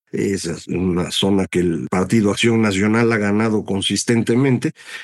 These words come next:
y en ese lugar es donde, pues, se empezó a filtrar aceite. Esto se empezó a decir a principios de abril, primero de abril. Eh, la respuesta inmediata del gobierno del porro Martí Batres es que eso era mentira,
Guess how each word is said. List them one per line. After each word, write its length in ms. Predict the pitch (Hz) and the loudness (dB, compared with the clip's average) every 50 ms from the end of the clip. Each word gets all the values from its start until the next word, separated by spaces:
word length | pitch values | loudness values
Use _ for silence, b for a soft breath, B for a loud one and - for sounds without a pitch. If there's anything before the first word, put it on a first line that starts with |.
| B _ _ | B _ _
y 220 | - 135 135 139 - | 0 2 2 2 2
en 80 | 143 151 | 2 2
ese 220 | 180 156 - 180 | 2 2 2 2
lugar 360 | 180 175 170 160 170 175 175 | 2 2 0 0 0 0 0
es 160 | 175 160 139 127 | 0 0 0 -2
donde, 480 | 143 139 131 123 131 131 123 113 - - | -2 -2 -2 -2 -2 -2 -2 -4 -6 -6
pues, 220 | - 123 123 117 - | -4 -4 -4 -2 -2
se 80 | 117 | 0
empezó 360 | 120 117 113 120 110 - 139 143 | 0 0 0 -2 -2 0 0 0
a 60 | 135 | 0
filtrar 440 | 131 127 113 104 95 123 127 127 127 | 0 0 0 0 0 0 0 0 0
aceite. 540 | 127 123 - 156 151 151 135 - 120 101 - _ _ _ _ - | -2 0 0 0 0 0 0 -2 -4 -6 -6 _ _ _ _ -2
Esto 600 | - 175 185 185 - 190 196 185 180 165 147 123 | 0 0 0 0 0 2 2 2 2 2 0 -2
se 440 | - - 117 123 120 110 110 101 95 | -2 -2 0 0 0 0 0 0 -2
empezó 540 | 92 92 - 117 107 - 131 135 139 135 131 | -2 -2 -2 -2 0 2 2 2 4 4 2
a 80 | 120 | 2
decir 540 | 104 110 107 - - 131 139 143 135 127 127 - - | 2 0 0 0 2 2 2 2 2 -2 -4 -8 -10
a 240 | - 85 95 98 - | -8 -6 -6 -6 -6
principios 560 | - - 110 107 98 156 180 156 160 139 117 | -2 -2 0 0 2 2 2 2 2 2 2
de 80 | 104 110 | 2 2
abril, 320 | 98 104 139 185 208 165 | 2 2 2 2 2 0
primero 400 | 123 101 101 98 110 120 120 113 | 0 0 0 2 2 2 0 0
de 120 | 107 107 98 | 0 -2 -2
abril. 340 | 101 98 107 131 170 202 - _ _ _ _ - | -2 0 0 -2 -2 -4 -6 _ _ _ _ -6
Eh, 360 | - 120 117 113 110 110 110 | -2 -2 0 2 2 2 2
la 180 | 110 104 113 110 | 2 2 2 2
respuesta 760 | 104 117 110 - - 127 120 - - 110 104 98 92 82 | 0 0 -2 0 0 -2 -2 0 -2 -2 -2 0 -2 -2
inmediata 760 | 90 98 104 98 95 98 92 98 95 107 117 - - 104 92 82 | -2 -2 0 0 0 0 0 0 0 -2 -2 -4 -4 -4 -4 -2
del 320 | 90 92 90 87 82 80 | -2 -2 -2 -2 -2 -4
gobierno 640 | 80 85 92 95 92 98 104 107 110 104 104 98 95 | -4 -2 -2 0 2 2 2 2 2 0 0 0 0
del 220 | 92 92 92 87 - | 0 0 -2 -2 -2
porro 420 | - 107 110 107 104 104 104 95 | -2 -2 0 0 0 0 0 0
Martí 400 | 95 92 85 90 92 - 117 120 | -2 -2 -4 -4 -4 -2 0 2
Batres 440 | 113 117 120 113 - 123 113 95 107 | 2 2 0 0 0 -2 0 0 0
es 120 | 110 98 | -2 -2
que 300 | - - 107 95 95 104 | -2 -2 0 0 0 0
eso 180 | 92 - 110 104 | 0 -2 -2 -2
era 120 | 101 101 92 | 0 0 0
mentira, 480 | 95 104 110 - 175 165 175 240 B | 0 0 0 2 2 0 0 -2 B